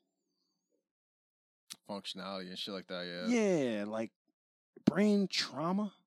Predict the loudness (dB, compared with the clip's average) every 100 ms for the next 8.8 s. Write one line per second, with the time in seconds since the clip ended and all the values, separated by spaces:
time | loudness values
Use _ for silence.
0 | _ _ _ _ -6 -4 0 2 4 2
1 | 2 0 -4 _ _ -12 -10 -6 -2 -2
2 | -2 -6 _ _ _ _ -18 -14 -12 -14
3 | -14 -4 0 4 4 4 4 4 4 4
4 | 2 2 2 0 -2 _ _ -4 -2 -2
5 | -6 -8 -12 -14 -16 -16 -16 -18 -18 -18
6 | -20 -20 _ _ -12 -6 -4 -2 -2 0
7 | 2 4 4 4 4 6 2 0 -4 -4
8 | -4 -2 0 2 2 4 2 0